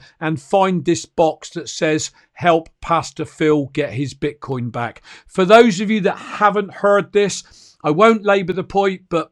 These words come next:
pa-, uh, Phil was a pastor in the church for sixteen years. He served in the military at the time of Vietnam. Him and his family have brought up disadvantaged children as their own and adopted them. Um, he was building his Bitcoin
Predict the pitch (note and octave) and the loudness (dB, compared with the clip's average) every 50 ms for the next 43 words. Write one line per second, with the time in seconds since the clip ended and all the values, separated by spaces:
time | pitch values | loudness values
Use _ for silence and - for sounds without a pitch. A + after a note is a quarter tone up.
0 | _ - - F#3+ G3+ G3 - - F3+ F3+ F3+ - - - A3 A3 G#3+ G#3+ G#3 F#3+ | _ -6 -2 -2 0 0 0 -2 -2 -2 -2 -4 2 4 4 6 6 4 2 0
1 | - - - _ F3+ E3 D3 E3 E3 - - G3+ G3+ F#3+ - - - F#3+ F#3 F3 | -2 -8 -14 _ -8 -6 -6 -6 -8 -4 0 0 2 2 0 -2 -2 -2 0 0
2 | F3 D#3+ - - F#3+ F#3+ F#3 - - - F3+ - - A3 G#3 - - - F#3+ F#3+ | -2 -2 -2 -2 -2 -2 -2 -4 -8 -14 -14 -10 -10 -10 -10 -10 -8 -6 -4 -4
3 | F#3+ F#3+ F#3+ F#3+ F#3+ F#3+ G3 F#3 - - - - - _ - F3 D3+ - - G#3+ | -2 -2 -2 0 0 0 0 0 -2 -4 -10 -20 -18 _ -8 -6 -6 -2 2 2
4 | G#3 G3+ G3+ E3 C3+ F#3 F3 F3 F3 F3 F#3 F#3 F3+ F3+ F3+ - - F#3+ F#3 F3+ | 4 4 2 0 -2 -4 -4 -2 -2 -2 -2 -2 -2 -4 -6 -4 0 0 0 2
5 | F#3 F3+ - - _ - E3+ D3+ - - - - F3+ E3 D#3+ E3 D#3+ D3 C3+ D#3+ | 0 -4 -8 -12 _ -12 -12 -10 -8 -8 -4 0 0 0 2 0 0 -2 0 0
6 | D#3+ D3+ C#3+ D3+ - E3+ F3+ F#3+ F#3+ F#3+ F#3+ F#3+ F#3+ F3+ - - - - _ _ | 0 0 -2 -4 -8 -6 -4 -2 0 2 2 2 0 -2 -4 -10 -18 -20 _ _
7 | - F#3+ F3+ F#3 F3 E3+ - - G3+ F#3+ F3+ F3+ F3+ F3+ F3+ F3 - - - F3+ | -4 -4 -2 -2 -2 -4 -2 -2 0 0 2 0 0 0 0 -2 -2 -2 -2 -2
8 | F3 F3 D3+ E3 E3+ E3 - - F3 - - E3 C3+ F3 E3 E3 E3 D3+ C#3+ - | -2 -2 -2 -4 -6 -6 -6 -8 -8 -8 -8 -8 -4 -4 -4 -4 -4 -6 -12 -12
9 | - - F3 E3+ E3 C3+ E3 D#3+ D#3 D#3 C3 - D#3+ C#3+ D#3 E3 E3 E3 D#3 D#3 | -6 -4 -2 -2 -2 -2 -2 -2 -2 -2 -2 -2 0 2 4 4 4 4 2 -2
10 | D3 C#3 C#3 C3 - G3 F#3 F#3+ - - F3+ D#3 - F#3+ F#3 F#3 F#3 F#3 F3+ - | -4 -6 -6 -4 -2 -2 -2 -2 -4 -6 -8 -4 -2 -2 0 0 0 -2 -4 -6
11 | - - - _ _ D#3 D3+ D#3 D#3 D#3 D#3+ F3 D#3 D#3+ D3+ - _ G3+ G3 G3 | -12 -20 -20 _ _ -4 -2 -2 -2 -2 -2 0 0 0 0 2 _ 4 4 4
12 | G3 F#3 F#3+ F#3+ F#3 D#3+ F3+ F3+ - - _ - F#3 - - - - F#3 F3 F3 | 4 0 -2 -2 -2 -2 -2 -4 -4 -4 _ -6 -6 -6 -8 -6 -4 -2 0 0
13 | F3 F3 E3 - | 0 -2 -4 -6